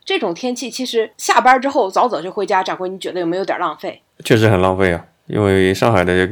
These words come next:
Speaker 2: 天气其实不像丁丁想象中那么好，只是因为它一年当中好的日子不多，所以显得尤其的珍贵，
Speaker 1: <laughs>
Speaker 2: 对吧？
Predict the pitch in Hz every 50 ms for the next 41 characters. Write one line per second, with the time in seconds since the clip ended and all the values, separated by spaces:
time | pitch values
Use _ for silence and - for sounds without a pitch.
0 | - - - - - - - 107 117 117 107 101 95 - 117 110 - 110 104 104
1 | - _ _ _ - 107 113 127 113 101 101 95 92 98 98 - 98 90 98 90
2 | 92 95 95 98 90 87 87 - - - - - _ - - - - - 98 107
3 | 117 107 113 120 113 110 - 110 117 123 117 98 101 101 107 107 110 113 113 113
4 | - - - - - - - - - 90 92 98 110 127 127 117 110 113 131 117
5 | - - 135 143 160 160 - 120 117 - - 101 98 104 98 95 107 120 - -
6 | - 120 107 - 120 127 127 151 156 151 104 90 - - 139 139 - - - 120